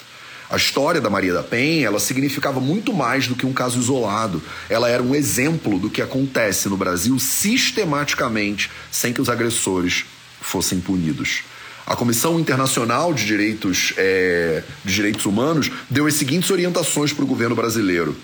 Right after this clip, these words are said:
Primeiro, você, governo brasileiro, deveria completar rápida e efetivamente o processo penal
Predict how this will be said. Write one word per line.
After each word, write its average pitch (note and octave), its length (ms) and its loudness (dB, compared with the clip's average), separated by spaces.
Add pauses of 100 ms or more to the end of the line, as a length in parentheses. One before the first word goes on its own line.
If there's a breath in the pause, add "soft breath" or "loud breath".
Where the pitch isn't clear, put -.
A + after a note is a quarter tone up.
(420 loud breath)
Primeiro, E3 580 2 (220 loud breath)
você, D3 280 0
governo G2+ 380 0
brasileiro, F2+ 480 0
deveria G#2 340 0
completar E3 800 0
rápida G#3 640 0
e D3 140 2
efetivamente A2 720 -2 (180 loud breath)
o - 80 -2
processo B2 480 -2
penal A#2+ 600 0